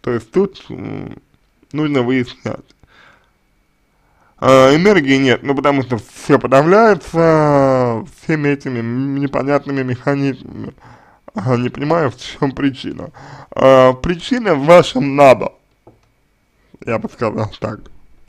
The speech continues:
То есть просто вот, ам, задумайтесь, а, над тем, да, задумайтесь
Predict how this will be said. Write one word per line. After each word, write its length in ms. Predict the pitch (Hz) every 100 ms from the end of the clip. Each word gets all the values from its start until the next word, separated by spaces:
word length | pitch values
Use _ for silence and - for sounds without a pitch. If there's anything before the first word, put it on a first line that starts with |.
| _ _ _ _ _ _ _ _
То 120 | - 143
есть 180 | 139
просто 420 | 185 220 - - 139
вот, 340 | 160 175 -
ам, 680 | 139 135 131 127 123 123 120 - _ -
задумайтесь, 960 | 131 147 147 170 151 131 127 120 104 - _
а, 480 | 113 113 117 110 -
над 420 | - 127 131 113 -
тем, 440 | 196 226 131 -
да, 320 | 135 165 156
задумайтесь 640 | - 131 143 139 135 131